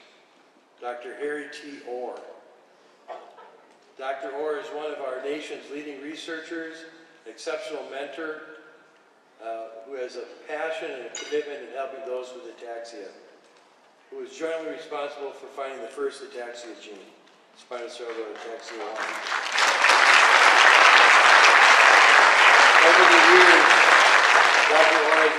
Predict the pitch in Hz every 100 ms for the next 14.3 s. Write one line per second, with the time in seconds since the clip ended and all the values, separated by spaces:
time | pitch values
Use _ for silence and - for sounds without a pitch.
0 | 156 - 160 151 156 170 160 143 139 170
1 | 170 156 - 135 131 147 151 151 135 135
2 | 135 139 123 139 143 151 139 - - -
3 | _ _ _ _ - 117 117 123 - 160
4 | 151 147 147 135 127 135 139 135 - 131
5 | 135 135 135 135 123 117 117 117 110 -
6 | _ _ _ _ _ 156 160 147 160 135
7 | 139 135 139 135 127 117 123 131 135 -
8 | 143 143 - _ _ _ - - 135 127
9 | 120 131 135 127 120 - 127 123 - 135
10 | 123 107 - - _ - 123 131 - 127
11 | 120 - - - _ _ _ 123 127 127
12 | 143 127 - 113 - - _ - - _
13 | 107 104 _ _ _ _ _ 131 123 113
14 | 110 104 -